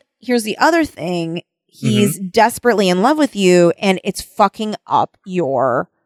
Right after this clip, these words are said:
Speaker 1: ability to tell reality from dreams.
Speaker 2: Right.
Speaker 1: 'Cause that's the other problem. And on top of it, uh,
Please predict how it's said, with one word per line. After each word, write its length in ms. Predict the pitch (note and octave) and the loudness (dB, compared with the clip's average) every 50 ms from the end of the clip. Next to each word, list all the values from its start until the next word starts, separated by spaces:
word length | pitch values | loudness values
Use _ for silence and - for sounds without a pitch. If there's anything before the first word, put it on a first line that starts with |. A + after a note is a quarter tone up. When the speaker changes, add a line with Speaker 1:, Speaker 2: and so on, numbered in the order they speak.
| _ _ _ _ _ | _ _ _ _ _
Speaker 1:
ability 720 | - G3+ F3 G#3 G#3 A3 A3 G#3+ G3 F3+ F3 F3 E3+ E3+ - _ | -8 -4 0 2 4 4 4 4 4 4 4 4 2 0 -2 _
to 180 | - - F#3+ | -6 -6 -6
tell 320 | F#3 - - F#3+ F3+ F3+ F3+ | -6 -2 0 2 2 2 2
reality 500 | F3 F3 F3 D3+ G#2 C3+ D#3 - D3+ F3+ | 2 2 2 2 2 2 -2 -4 -8 -12
from 640 | F3+ - _ E3+ D3 B2+ C3 D3+ F3+ G3+ G#3+ G#3+ - _ _ _ _ | -12 -10 _ -6 -6 -6 -6 -8 -10 -12 -12 -12 -14 _ _ _ _
dreams. 520 | - C4 C#4+ - F3+ - _ - - - - _ _ _ _ _ | -4 -4 -4 -4 -6 -8 _ -16 -16 -16 -16 _ _ _ _ _
Speaker 2:
Right. 680 | - A#2+ A#2+ A#2 G#2+ G2+ F2 - _ _ - - - _ _ _ _ _ _ _ _ - | -6 0 2 2 2 0 -2 -8 _ _ -18 -18 -18 _ _ _ _ _ _ _ _ -6
Speaker 1:
'Cause 140 | G3+ F3+ | -6 0
that's 180 | F3 F3+ E3+ - | 2 2 2 2
the 80 | G#3+ A3 | 0 2
other 160 | C4+ D#4 E4 | 2 2 0
problem. 540 | B3+ G3+ F3 E3 E3+ E3 E3 D#3+ E3 F3 - _ _ _ _ _ _ _ | 2 2 2 2 2 0 0 0 -2 -6 -12 _ _ _ _ _ _ _
And 760 | - C#4+ E4+ G4 G4+ G4 F4+ D#4 C#4 C4 B3+ B3+ B3+ B3+ B3+ A#3 | -2 0 2 4 4 4 4 4 4 4 4 4 2 2 2 2
on 100 | A3 G#3+ | 0 2
top 260 | - B3+ B3+ C4+ - | 2 2 0 2 0
of 120 | D#4+ A#3+ | -2 2
it, 600 | A#3 G#3+ G3 F#3+ F#3+ F#3 F#3+ F#3+ G#3 B3+ - - | 2 4 4 6 4 4 4 4 2 2 -2 -2
uh, 260 | A3+ G3 F#3+ G3+ A3+ | 0 2 4 2 2